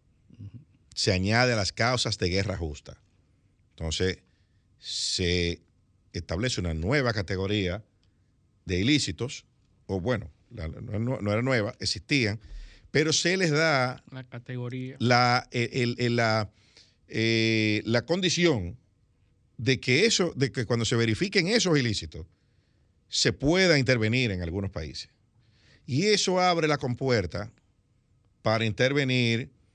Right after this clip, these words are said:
Speaker 2: en el conflicto, por ejemplo, de Ruanda, Tutsi versus Hutus,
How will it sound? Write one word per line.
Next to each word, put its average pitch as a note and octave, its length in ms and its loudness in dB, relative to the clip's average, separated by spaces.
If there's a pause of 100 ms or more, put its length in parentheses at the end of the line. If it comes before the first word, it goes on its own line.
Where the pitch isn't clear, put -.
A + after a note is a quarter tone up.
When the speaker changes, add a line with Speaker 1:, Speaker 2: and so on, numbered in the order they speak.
(680)
Speaker 2:
en G#2 100 -2
el F#2+ 120 -2
conflicto, F#2+ 720 0 (340)
por F#2 180 -4
ejemplo, F2 340 0
de E2 100 -2
Ruanda, A2+ 560 -2 (1300)
Tutsi G#2 420 0
versus F2 360 -2
Hutus, C3+ 520 -2